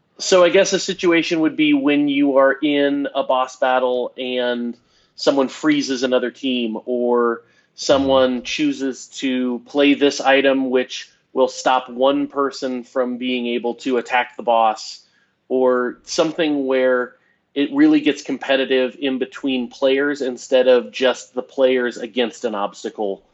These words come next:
Speaker 2: Mm-hmm.
Speaker 1: 'Cause in my room, a lot of the obst-,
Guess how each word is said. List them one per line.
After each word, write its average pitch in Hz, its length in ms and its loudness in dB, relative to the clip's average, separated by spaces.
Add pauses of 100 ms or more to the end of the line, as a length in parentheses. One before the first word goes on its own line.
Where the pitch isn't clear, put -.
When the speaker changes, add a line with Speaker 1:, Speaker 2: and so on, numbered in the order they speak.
(340)
Speaker 2:
Mm-hmm. 101 200 -14
Speaker 1:
'Cause 147 140 2
in 151 100 4
my 143 140 2
room, 147 260 2
a 131 60 4
lot 131 240 4
of 123 160 0
the 131 340 2
obst-, 139 440 -2